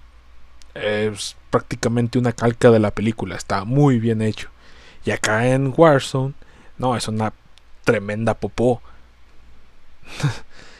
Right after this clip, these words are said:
No manchen. Y también, este, a-, cabe aclarar que si juegas Call of Duty Mobile, pues también Rambo llegará a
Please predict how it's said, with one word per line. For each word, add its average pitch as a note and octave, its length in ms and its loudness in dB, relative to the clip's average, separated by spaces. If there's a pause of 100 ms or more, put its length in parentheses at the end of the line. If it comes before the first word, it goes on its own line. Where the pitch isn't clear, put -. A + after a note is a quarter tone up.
(160)
No G2+ 180 -4
manchen. G#2+ 400 -4 (500)
Y B2 140 2
también, B2+ 480 4 (520)
este, A2 540 2
a-, F#2+ 160 -2 (680)
cabe A2+ 240 6
aclarar B2 480 6
que G#2+ 400 -2 (480)
si - 160 0
juegas G2+ 420 2
Call A2+ 220 6
of C3 160 6
Duty C#3 240 2
Mobile, C#3 460 4 (480)
pues C#3+ 280 4
también A#2 480 4
Rambo A#2 400 8
llegará G2+ 540 0 (280)
a A2 360 2